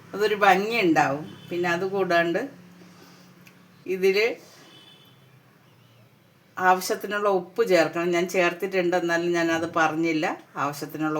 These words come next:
ഉപ്പെല്ലാം ചേർക്കണം. പിന്നെ എനിക്ക് വേണ്ടി എല്ലാവരും ലൈക്ക് ചെയ്യുക, ഷെയർ ചെയ്യുക, സബ്സ്ക്രൈബ് ചെയ്യുക, എല്ലാം ചെയ്യണം. എനിക്കിതിനെപ്പറ്റി ഒന്നും അറിയാൻ പാടില്ല, എന്നാലും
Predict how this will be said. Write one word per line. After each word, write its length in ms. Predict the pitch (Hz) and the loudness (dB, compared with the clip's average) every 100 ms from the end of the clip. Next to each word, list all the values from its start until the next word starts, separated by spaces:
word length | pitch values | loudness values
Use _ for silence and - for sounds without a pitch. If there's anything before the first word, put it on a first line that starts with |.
| 143 | -6
ഉപ്പെല്ലാം 400 | - 151 143 143 | -6 -4 -4 -4
ചേർക്കണം. 420 | 147 143 147 147 - - - - - - | -4 -6 -6 -6 -6 -10 -20 -20 -20 -14
പിന്നെ 240 | 143 139 147 151 | -8 -6 -4 -2
എനിക്ക് 260 | 151 156 180 | -2 -2 -2
വേണ്ടി 220 | 147 139 143 | -2 -2 -4
എല്ലാവരും 520 | 139 143 135 139 151 180 180 - - - - - - - 156 | -4 -6 -6 -6 -8 -10 -14 -20 -20 -20 -20 -20 -20 -10 -6
ലൈക്ക് 260 | 147 139 - | -4 -6 -4
ചെയ്യുക, 400 | 151 151 151 - - - | -2 0 -2 -6 -12 -8
ഷെയർ 300 | 143 135 139 | -6 -6 -4
ചെയ്യുക, 280 | 151 151 156 196 - - - - - | -4 -2 -4 -6 -14 -20 -20 -18 -12
സബ്സ്ക്രൈബ് 580 | 127 - - 156 156 156 160 | -10 -12 -10 -6 -4 -4 -4
ചെയ്യുക, 280 | 156 156 180 - - - - - - - 147 | -2 -4 -8 -18 -20 -20 -20 -20 -20 -14 -6
എല്ലാം 200 | 147 151 160 | -4 -4 -4
ചെയ്യണം. 300 | 147 143 170 160 | -4 -4 -4 -2
എനിക്കിതിനെപ്പറ്റി 680 | 151 147 156 156 160 170 170 | -2 -2 -4 -4 -4 -4 -2
ഒന്നും 160 | 160 170 151 | -2 0 -2
അറിയാൻ 300 | 147 170 175 170 | 0 -2 0 2
പാടില്ല, 280 | 151 147 156 - - - - - 139 | 2 0 -6 -8 -12 -12 -12 -10 -8
എന്നാലും 340 | 139 - 285 | -6 -8 -8